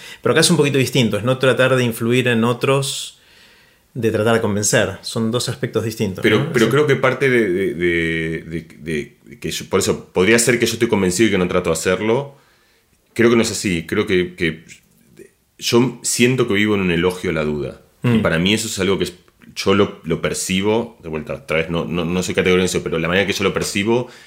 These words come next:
Speaker 2: es como que eso es profundamente científico. Y eso es algo que en estos días en particular, en discusiones donde la gente se siente muy convencida sobre un montón de temas. Eh, acá en España, Cataluña o España,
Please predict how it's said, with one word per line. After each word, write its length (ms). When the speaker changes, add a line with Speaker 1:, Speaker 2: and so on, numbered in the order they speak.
Speaker 2:
es 100
como 200
que 60
eso 100
es 40
profundamente 520
científico. 680
Y 100
eso 100
es 60
algo 220
que 240
en 80
estos 300
días 180
en 100
particular, 760
en 160
discusiones 480
donde 180
la 100
gente 280
se 100
siente 220
muy 140
convencida 500
sobre 180
un 60
montón 320
de 80
temas. 560
Eh, 680
acá 160
en 60
España, 340
Cataluña 840
o 140
España, 720